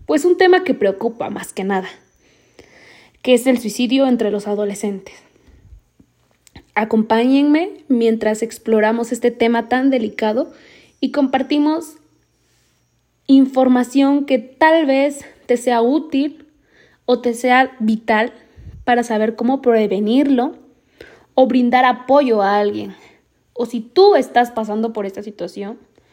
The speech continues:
quizá te pueda ayudar de una u otra manera.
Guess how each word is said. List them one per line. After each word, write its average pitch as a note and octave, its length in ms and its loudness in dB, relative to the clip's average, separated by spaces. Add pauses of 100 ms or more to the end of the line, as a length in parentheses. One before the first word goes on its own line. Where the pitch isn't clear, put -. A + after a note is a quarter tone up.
(400)
quizá A3 380 -2 (140)
te C4 80 0
pueda A#3 220 0
ayudar A3 420 0
de A3+ 100 -2
una G#3+ 460 -4
u G#3+ 200 -4
otra G#3 280 -4
manera. F#3 280 -8